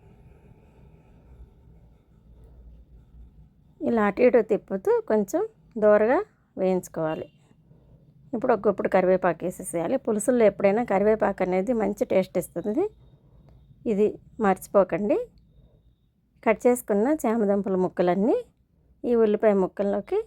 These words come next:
యాడ్ చేసుకోవాలి. ముక్కలు వేగిన తర్వాత దుంప ముక్కలు వేయండి. వీటిని కూడా ఒక నిమిషం అలా వేగిన తర్వాత, దీనిలోకి ఉప్పు,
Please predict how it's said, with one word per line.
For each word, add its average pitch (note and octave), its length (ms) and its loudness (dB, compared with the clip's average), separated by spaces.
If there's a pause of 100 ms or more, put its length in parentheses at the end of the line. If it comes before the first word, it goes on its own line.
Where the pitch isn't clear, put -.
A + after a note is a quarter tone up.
(400)
యాడ్ G3+ 260 -2
చేసుకోవాలి. D#3 600 -4
ముక్కలు A#3+ 400 0
వేగిన A3 360 2
తర్వాత G#3+ 360 -2
దుంప A#3+ 320 -2
ముక్కలు G3 340 -2
వేయండి. F3 380 2 (2250)
వీటిని A3+ 320 2
కూడా A3 280 2
ఒక - 140 -2
నిమిషం G3 360 -2
అలా G#3 200 0
వేగిన G3 360 2
తర్వాత, E3 380 -2 (920)
దీనిలోకి A3+ 540 2 (1120)
ఉప్పు, A#3 320 -2